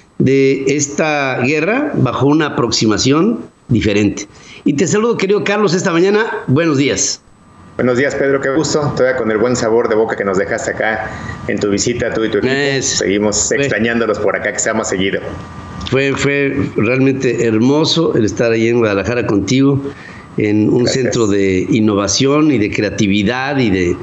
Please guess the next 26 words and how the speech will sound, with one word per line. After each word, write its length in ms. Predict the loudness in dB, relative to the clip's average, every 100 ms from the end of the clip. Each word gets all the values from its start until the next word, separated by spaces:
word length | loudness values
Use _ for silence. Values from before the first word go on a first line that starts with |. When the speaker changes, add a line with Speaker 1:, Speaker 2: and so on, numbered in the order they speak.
| -12 -18 -20 -8 0
Speaker 1:
y 80 | 2
de 600 | 2 2 2 2 2 2
las 240 | 2 2
mejores 400 | 0 0 0 -2
formas 500 | 0 0 0 0 0
de 240 | 0 0 -2 -6 -4
lo 140 | -4 -2
que 100 | -4
es 140 | -2
el 140 | -4
trabajo 340 | -2 -2 -2 0
en 40 |
el 60 | 0
siglo 220 | 0 0
veintiuno. 360 | 0 2 0 -2 -8 -18 -18 -16 -14 -12 -10 -8
Speaker 2:
Así 240 | -6 -2 -2
es, 100 | 0
Pedro. 240 | 0 0
Y 40 |
regresando 480 | 0 -2 -2 0 0
ya 140 | 0 -2
al 100 | -2
tema, 360 | -2 -2 -2
pues, 200 | -2 -2
como 220 | -2 -2
tú 80 | 2